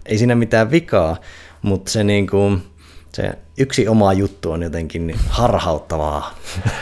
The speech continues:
Speaker 2: Niin, ja, ja siis puhe, puhe yhdestä intohimosta on musta ihan samalla tavalla jotenkin vähän outoa. Um, kun jotenkin välillä koet, tai niinku puhutaan sille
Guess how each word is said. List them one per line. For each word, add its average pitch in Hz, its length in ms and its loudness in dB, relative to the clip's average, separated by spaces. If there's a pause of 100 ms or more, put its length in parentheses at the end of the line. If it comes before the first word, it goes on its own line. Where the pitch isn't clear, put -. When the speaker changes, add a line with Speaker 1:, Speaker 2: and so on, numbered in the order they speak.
(140)
Speaker 2:
Niin, 175 460 6
ja, 160 160 4
ja 165 160 2
siis - 440 -4 (380)
puhe, 156 280 4
puhe 156 260 0
yhdestä 143 480 -2
intohimosta 107 800 -2
on 104 140 -8
musta 104 360 -10
ihan 101 100 -6
samalla 104 280 0
tavalla 92 280 -2
jotenkin 95 220 -10
vähän 95 220 -6
outoa. 98 540 -2 (800)
Um, 92 220 -6 (720)
kun 127 140 2
jotenkin 127 280 2
välillä 113 300 0 (380)
koet, 113 360 0
tai 113 160 -2
niinku 117 180 -6
puhutaan 156 400 2
sille 110 280 -2